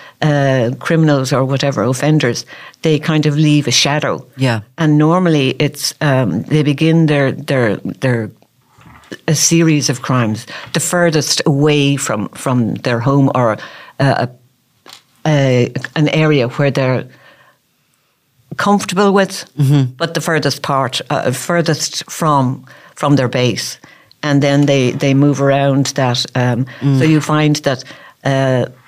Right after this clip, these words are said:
Speaker 1: almost like in a circle, uh, then you would look to the middle of the, of the, the circle.
Speaker 2: Yeah.
Speaker 1: And that's most likely the area where they, where they would, um,
Speaker 2: Where they
Speaker 1: live.
Speaker 2: live, yeah.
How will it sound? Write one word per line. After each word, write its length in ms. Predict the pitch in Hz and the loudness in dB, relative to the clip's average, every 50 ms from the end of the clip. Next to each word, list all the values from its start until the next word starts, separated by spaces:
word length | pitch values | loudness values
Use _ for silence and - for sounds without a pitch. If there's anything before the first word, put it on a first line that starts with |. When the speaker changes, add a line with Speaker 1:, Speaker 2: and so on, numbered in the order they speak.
| - - - - | -20 -16 -4 0
Speaker 1:
almost 300 | 165 165 165 156 147 - | 2 2 2 2 2 0
like 140 | 147 143 - | -4 -4 0
in 120 | - 147 | 2 2
a 60 | 143 | 2
circle, 580 | 139 - - 156 160 160 160 208 202 214 208 - - - - - - - - | 2 2 0 0 -2 -2 0 -2 -2 -2 -4 -10 -20 -20 -20 -20 -20 -12 -6
uh, 360 | 156 165 156 156 151 151 - - | -4 -2 -2 0 0 -2 -2 -2
then 300 | - 147 143 147 - - - | 0 0 0 0 -2 -2 0
you 260 | 175 160 160 156 147 151 - - | 2 2 4 4 2 0 -4 -2
would 180 | 160 165 160 - | -2 -2 2 2
look 340 | 165 170 165 165 - - - - _ | 2 2 2 0 -4 -14 -20 -10 _
to 120 | - - | -6 -2
the 80 | 139 175 | 0 2
middle 340 | 170 170 170 170 170 156 123 | 2 2 4 2 2 2 2
of 320 | - 143 143 139 131 127 - | 2 2 0 0 0 -2 -2
the, 400 | - 139 127 120 113 107 - - | -2 0 2 2 0 -2 -2 -2
of 220 | 117 123 113 - - | -2 -2 -2 -2 -4
the, 80 | - | -8
the 220 | 104 - - - - | -8 -8 -4 -4 -2
circle. 420 | - 123 123 120 123 - - 107 123 | -2 0 -2 -2 -2 -2 -2 -2 -2
Speaker 2:
Yeah. 180 | 131 110 87 82 - _ _ _ _ _ | -2 -4 -4 -4 -8 _ _ _ _ _
Speaker 1:
And 160 | 151 147 135 | 0 0 2
that's 220 | 143 147 - - - | 0 -2 -4 0 2
most 280 | 165 147 135 - - | 2 2 2 0 -2
likely 400 | 147 131 139 131 - 120 135 131 | -2 -2 -2 -2 -2 -2 -2 -2
the 340 | - - 139 135 143 139 - | -2 -4 -2 0 0 0 0
area 460 | 135 135 135 135 127 127 117 110 120 117 | 0 0 2 2 2 2 2 2 0 -2
where 340 | 123 - - 143 139 131 | -4 -2 -2 0 0 0
they, 380 | 120 - 127 120 113 117 104 - - - - _ _ _ _ _ _ _ - - - 151 | 0 0 0 0 0 0 -2 -4 -10 -18 -20 _ _ _ _ _ _ _ -14 -14 -4 0
where 180 | 160 151 143 | 0 0 2
they 160 | - 143 139 | 2 0 0
would, 400 | 131 127 139 143 143 - - - 139 | 2 2 2 2 2 0 0 -2 0
um, 640 | 139 127 127 127 120 120 117 113 107 85 120 - - - _ - _ _ _ | 0 2 2 2 2 2 0 0 -2 -4 -6 -8 -14 -20 _ -20 _ _ _
Speaker 2:
Where 120 | - 151 - | -4 0 2
they 140 | 151 143 131 107 | 2 4 2 2
Speaker 1:
live. 100 | 92 131 | 0 0
Speaker 2:
live, 460 | 139 135 123 113 95 - - - - - | 0 0 0 -2 -4 -8 -14 -18 -14 -4
yeah. 340 | - 139 139 135 131 120 | -2 -2 0 0 -2 -2